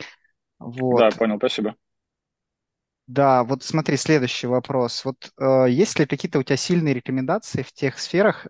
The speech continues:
Speaker 2: на которые ты претендуешь? Ну, например, там, э, на тех, э, ну, ты ж какие-то там у тебя есть успешные, э,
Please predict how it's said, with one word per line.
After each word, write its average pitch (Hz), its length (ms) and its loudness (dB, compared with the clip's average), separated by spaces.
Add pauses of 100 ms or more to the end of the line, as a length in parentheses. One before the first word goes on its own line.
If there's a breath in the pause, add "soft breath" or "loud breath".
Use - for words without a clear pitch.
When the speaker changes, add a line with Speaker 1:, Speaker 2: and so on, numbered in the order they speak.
Speaker 2:
на 131 80 -6
которые 139 260 -4
ты 135 100 -2
претендуешь? 127 600 -4
Ну, 160 100 -2
например, 131 420 0
там, 117 220 -4 (540 loud breath)
э, 120 260 -2
на 120 180 0
тех, 131 400 -4
э, 117 220 -2
ну, 123 320 -6 (140)
ты 131 140 -4
ж - 100 -8
какие-то 123 320 -8
там 120 180 0
у 117 40 -4
тебя 131 160 -2
есть - 180 -4
успешные, 117 640 -2
э, 120 640 -10